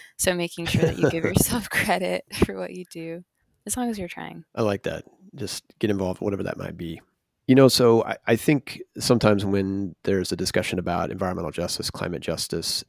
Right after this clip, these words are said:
Speaker 2: as well as, like, climate mitigation, it can be kinda looked at as this kinda either or that you have, you know, you really can only focus on one at a time, and wondering what your thoughts are in terms of, terms of that, you know, perspective.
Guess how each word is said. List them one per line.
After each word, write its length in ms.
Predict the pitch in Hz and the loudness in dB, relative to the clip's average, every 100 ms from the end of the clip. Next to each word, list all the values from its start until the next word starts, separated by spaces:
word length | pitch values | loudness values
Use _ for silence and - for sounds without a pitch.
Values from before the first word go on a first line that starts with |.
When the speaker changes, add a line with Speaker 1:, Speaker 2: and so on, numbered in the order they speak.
| - | -8
Speaker 2:
as 180 | - - | -8 -6
well 160 | 92 | -6
as, 160 | 87 - | -4 -6
like, 180 | - - _ - | -8 -10 _ -6
climate 280 | 101 95 | -2 -2
mitigation, 760 | - 90 78 92 151 202 196 180 _ - _ _ - - - - - | -4 -8 -6 -4 0 2 2 0 _ -20 _ _ -20 -20 -20 -18 -12
it 140 | - | -10
can 100 | - | -6
be 80 | 98 | -6
kinda 220 | - 107 | -2 -2
looked 260 | 98 98 - | 0 -2 -2
at 100 | 92 | -4
as 200 | 87 - | -2 -4
this 360 | 87 - - - _ _ - | -4 -4 -8 -10 _ _ -6
kinda 140 | 87 | -6
either 320 | 87 110 101 | 0 2 2
or 540 | 95 98 101 131 151 139 | 0 -2 2 2 2 -2
that 160 | - - | -4 -4
you 140 | 110 - | -4 -8
have, 140 | - - | -10 -8
you 100 | - | -6
know, 200 | 98 90 - | -6 -6 -8
you 60 | 143 | -2
really 140 | 107 | -2
can 120 | - 101 | -2 -4
only 140 | 95 | -4
focus 300 | - 95 - | -4 -6 -4
on 100 | 95 | -4
one 160 | 101 95 | -2 -4
at 80 | |
a 60 | 87 | -4
time, 440 | - 95 101 127 - | -4 -2 0 0 -2
and 240 | 104 104 - | -4 -6 -4
wondering 360 | 117 117 107 | 0 0 0
what 240 | 101 98 - _ | 0 -2 -4 _
your 200 | 107 107 | -2 -2
thoughts 460 | 90 - 95 87 - | -2 0 0 0 -4
are 260 | - 73 87 | -4 -6 -8
in 120 | 98 | -6
terms 320 | - 87 85 | -6 -6 -6
of, 260 | 85 - - _ _ _ - | -8 -10 -18 _ _ _ -2
terms 220 | 101 95 | -2 -2
of 60 | |
that, 260 | 85 82 82 _ | -4 -6 -8 _
you 100 | 90 | -8
know, 160 | 73 76 _ - | -8 -10 _ -8
perspective. 520 | - 76 - - | -6 -6 -8 -14